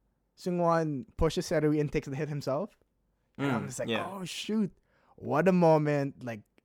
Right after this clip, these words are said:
Speaker 1: "Jeez, this guy is willing to sacrifice for Serui." And we don't
Speaker 2: Mm.
Speaker 1: know much about him yet, right, at that point. And then after that, just to attach it a little bit, um,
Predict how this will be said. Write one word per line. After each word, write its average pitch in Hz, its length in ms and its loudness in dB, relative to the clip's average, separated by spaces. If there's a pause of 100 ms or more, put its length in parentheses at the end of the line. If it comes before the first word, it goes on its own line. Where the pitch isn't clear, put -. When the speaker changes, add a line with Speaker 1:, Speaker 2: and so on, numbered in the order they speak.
(160)
Speaker 1:
"Jeez, 131 320 -4
this 131 160 -10
guy 135 160 -4
is 127 160 -6
willing 135 300 -2
to 117 80 -10
sacrifice 120 600 -6
for 123 120 -10
Serui." 113 460 -6 (380)
And 156 120 -2
we 202 80 0
don't - 160 4
Speaker 2:
Mm. - 80 -2
Speaker 1:
know 156 140 4
much 139 220 0
about 113 180 -6
him 110 140 -6
yet, 110 260 -6
right, 120 280 -6
at 113 120 -12
that 107 180 -12
point. 180 240 0 (1400)
And 160 160 -2
then 160 120 2
after 185 340 0
that, 135 300 0 (320)
just 147 280 -4
to 135 260 -2 (100)
attach - 460 -8
it 151 120 -6
a 123 60 -8
little 120 240 -4
bit, 101 240 -8 (680)
um, 104 640 -6